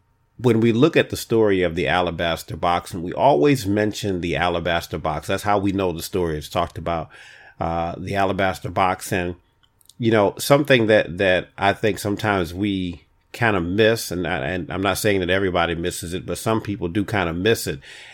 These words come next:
is that the value wasn't in the box, even though it was a pretty box and it looked good. Um, what was the value was what was inside the box.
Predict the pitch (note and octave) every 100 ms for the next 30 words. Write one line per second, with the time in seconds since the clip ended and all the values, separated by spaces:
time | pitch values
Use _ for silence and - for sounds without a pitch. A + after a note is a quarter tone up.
0 | - G2+ F2+ G#2 G2 - F2 G2+ G#2 A#2+
1 | G2 F2 E2 E2 - _ _ - G2 G#2
2 | F#2 F#2 - G2+ F#2 E2 D#2+ F#2+ - -
3 | - - G#2+ F#2+ F2 F2+ F2 F2 F2+ D2
4 | - G#2+ E2 E2 D2+ C#2 - F2 G2 F2
5 | G#2+ C3 - - D#3+ D2+ - - - -
6 | _ _ F#2+ F#2 F2 E2+ A2+ A2+ A2+ F#2+
7 | F#2+ F2+ G#2 A#2 G#2 G2 F2+ E2 F#2+ G2
8 | F#2 E2+ F#2 F2+ - G2 F2 D#2+ E2+ F2
9 | E2+ - - -